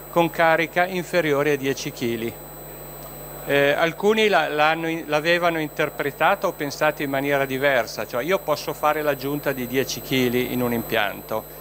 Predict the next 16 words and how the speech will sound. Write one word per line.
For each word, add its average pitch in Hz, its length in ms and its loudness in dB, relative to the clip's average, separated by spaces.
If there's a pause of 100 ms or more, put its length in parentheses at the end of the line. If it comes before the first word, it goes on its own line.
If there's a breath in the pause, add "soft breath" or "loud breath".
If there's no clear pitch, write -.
(120)
Non 143 200 0
è 165 120 4
così, 156 520 -2 (640)
perché 143 520 2
è 151 160 4
vietato 160 520 2
anche 156 320 0
fare 151 240 0
l'aggiunta 147 560 0
di 143 100 -2
un 147 140 -2
chilo 160 580 4
o 139 80 2
anche 139 300 2
di 147 100 0
meno 151 500 2